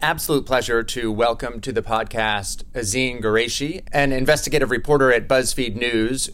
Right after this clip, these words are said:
who has done a lot of reporting over the last several years and a lot of really groundbreaking reporting on sexual harassment, especially in the scientific community.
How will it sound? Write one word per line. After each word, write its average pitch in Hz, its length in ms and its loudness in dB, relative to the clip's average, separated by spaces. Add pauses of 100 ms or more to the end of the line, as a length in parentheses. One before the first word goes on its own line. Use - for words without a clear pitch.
(120)
who 127 520 2
has 110 560 2
done 113 380 0
a 113 80 -2
lot 139 180 4
of 156 80 -4
reporting 120 340 -2
over 107 140 0
the 104 60 0
last 107 240 0
several 107 240 -2
years 107 560 2 (260)
and 117 100 -4
a 120 40 0
lot 117 160 2
of 104 80 -2
really 110 180 2
groundbreaking 113 800 0
reporting 101 680 -2 (240)
on 120 160 -6
sexual 120 360 -2
harassment, 135 560 0 (100)
especially 127 920 0
in 120 200 -6
the 107 100 -2
scientific 127 480 -2
community. 101 600 -4